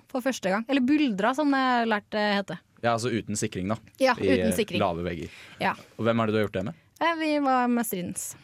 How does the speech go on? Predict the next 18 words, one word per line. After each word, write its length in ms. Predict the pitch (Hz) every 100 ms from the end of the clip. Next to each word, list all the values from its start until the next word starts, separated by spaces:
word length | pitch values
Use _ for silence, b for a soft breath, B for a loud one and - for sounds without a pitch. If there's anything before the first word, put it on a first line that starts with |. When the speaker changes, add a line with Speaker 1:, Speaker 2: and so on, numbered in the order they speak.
| -
Speaker 2:
Ja, 100 | 85
selvfølgelig. 440 | 82 87 82 73 -
Speaker 1:
Så 140 | 156
Speaker 2:
Du 60 | -
Speaker 1:
vi 20 | 90
Speaker 2:
spiller 160 | 90
jo 80 | 85
Strindens. 300 | - - -
Det 100 | -
er 40 | 233
Speaker 1:
Vi 60 |
er 100 | 233
jo 80 | 196
så 160 | 196 208 196
hyggelige 400 | 190 175 170 165
og 220 | 165 165
trivelige 720 | 185 156 151 151 151 147 139
og 80 | -